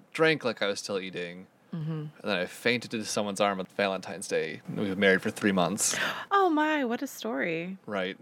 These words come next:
Speaker 1: Not really.
Speaker 2: Sounds like you need more biscuits in your life.
Speaker 1: I do. I do. Thankfully, I've started watching The Great British Bake Off, and that's all I do now. So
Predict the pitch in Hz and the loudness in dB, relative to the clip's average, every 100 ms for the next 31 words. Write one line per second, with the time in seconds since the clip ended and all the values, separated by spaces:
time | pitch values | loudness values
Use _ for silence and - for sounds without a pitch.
0 | - 113 - 240 262 349 - 208 180 175 | -6 -4 2 2 2 -2 -4 -2 -2 -2
1 | 151 147 - - 147 - 139 135 135 147 | -2 -4 -6 -8 -10 -10 -10 -8 -6 -8
2 | - - - - 139 135 135 117 85 107 | -10 -20 -14 4 6 8 8 8 4 -4
3 | 160 - 113 127 131 120 120 - 147 147 | -10 2 2 6 6 4 0 2 2 4
4 | 180 147 139 127 120 127 113 107 101 101 | 2 4 8 8 6 0 2 2 2 0
5 | - 92 92 95 82 92 90 104 95 90 | 0 0 2 0 -2 -4 -6 -4 -4 -4
6 | 95 80 67 98 - 85 67 73 | -8 -8 -10 -10 -6 -4 -4 -6